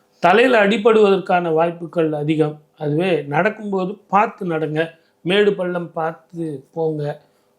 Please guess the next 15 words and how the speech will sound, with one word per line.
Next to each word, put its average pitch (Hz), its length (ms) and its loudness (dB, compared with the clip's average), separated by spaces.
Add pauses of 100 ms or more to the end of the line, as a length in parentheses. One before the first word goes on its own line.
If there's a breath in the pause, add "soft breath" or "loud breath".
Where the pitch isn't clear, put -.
(120)
பொறுமையா 196 460 2
போங்க, 160 280 -6
அவசரப்படாதீங்க. 151 1120 -2 (540)
ஏன்னா 185 420 2
சனி 202 640 -4 (200)
உங்களுக்கு, 190 760 0 (560)
அஹ், 135 320 -10
ஜென்மத்திலே 196 600 4
இருக்கார். 156 500 0 (420)
ஆகவே 170 440 2
நரம்பு 185 440 -2
பிரச்சனைகள் 175 560 -6
தருவதற்கான 156 720 0
வாய்ப்புகள் 139 560 -10
அதிகம். 120 260 -20